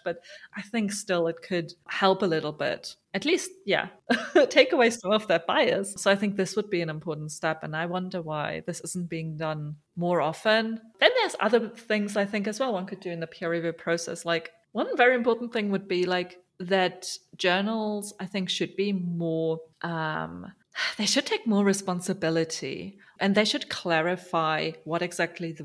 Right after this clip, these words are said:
role of a peer reviewer is and what the role of a journal editor is. Because often what peer reviewers do is they, they say things like, "Oh, I don't think this is suitable for this research, uh, for, sorry, for this journal." And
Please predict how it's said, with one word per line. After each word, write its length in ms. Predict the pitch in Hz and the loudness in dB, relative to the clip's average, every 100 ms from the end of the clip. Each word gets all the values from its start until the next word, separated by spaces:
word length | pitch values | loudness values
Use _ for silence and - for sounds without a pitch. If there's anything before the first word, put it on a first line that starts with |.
| 147 | -8
role 240 | 151 151 | -4 -4
of 140 | 185 | -4
a 40 | 202 | -8
peer 260 | 202 208 | -8 -6
reviewer 400 | 190 190 202 196 208 | -4 -4 -4 -4 -4
is 140 | 226 | -4
and 160 | 208 180 | -6 -6
what 140 | 165 | -6
the 80 | 165 | -8
role 240 | 156 156 156 | -6 -4 -4
of 120 | 151 | -6
a 40 | |
journal 320 | 160 160 147 135 | -8 -8 -8 -8
editor 400 | 151 147 - - 147 | -10 -12 -12 -8 -8
is. 180 | - - - - - | -10 -14 -20 -20 -8
Because 340 | 190 196 202 202 | -4 0 -2 -2
often 280 | 190 196 311 | -4 -2 -2
what 140 | 254 | -4
peer 160 | - 190 | -4 -2
reviewers 420 | 196 185 180 170 | 0 0 -2 -4
do 180 | - 165 | -4 -2
is 160 | 190 190 | -2 -4
they, 240 | 170 165 - - _ _ | -4 -6 -8 -20 _ _
they 140 | 170 196 | 0 0
say 300 | 214 233 202 | 2 -2 -2
things 480 | 208 196 190 190 196 | -2 -2 -2 -4 -4
like, 640 | 175 180 180 180 175 - - | -2 0 0 -2 -6 -14 4
"Oh, 160 | 220 214 | 6 8
I 80 | |
don't 240 | 196 202 196 | 6 4 2
think 180 | 190 175 | 0 0
this 200 | 170 175 | -4 -2
is 80 | - | 0
suitable 500 | - 180 190 180 156 | 4 4 2 -2 -4
for 180 | - 151 | -4 -4
this 280 | 151 151 | -4 -6
research, 440 | 143 151 - 135 - | -8 -6 -4 -4 -2
uh, 120 | 180 | -2
for, 200 | 156 180 | 0 -2
sorry, 280 | - 175 156 | -2 0 0
for 140 | 165 165 | 0 -2
this 260 | 170 170 | -2 -2
journal." 640 | - 156 143 139 139 - - - | -2 0 0 -4 -10 -12 -16 2
And 300 | 196 196 | 4 4